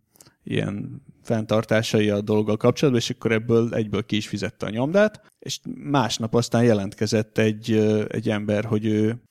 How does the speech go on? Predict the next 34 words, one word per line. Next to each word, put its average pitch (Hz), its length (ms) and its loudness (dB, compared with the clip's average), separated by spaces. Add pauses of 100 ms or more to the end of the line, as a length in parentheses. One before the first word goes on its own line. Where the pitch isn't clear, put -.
(180)
ő 110 160 0
ilyen 110 220 -2
gázóra 101 800 0
leolvasó 101 840 2
és 104 240 -2
ilyen 104 300 -4 (160)
beszedő, 92 640 0
mert 113 140 -8
akkoriban 110 480 2
ez 113 120 2
úgy 107 180 4
ment, 131 220 0
hogy 110 160 2
ment 113 420 -2
így 104 160 0
a 101 180 0
lakótelepen 101 760 0
a, 95 300 -6
a - 240 -12
gázóra 160 580 4
leolvasó, 147 500 4
és 117 80 0
neki 107 440 0 (140)
fizetted 101 560 2
ki, 101 320 -2 (180)
vagy 107 160 -4
fizette 101 400 0
ki - 180 -2
a 95 320 0 (220)
nyugdíjas 104 460 0
néni 95 300 -2
a, 90 260 -8
a 110 100 -6
gázszámlát, 143 760 4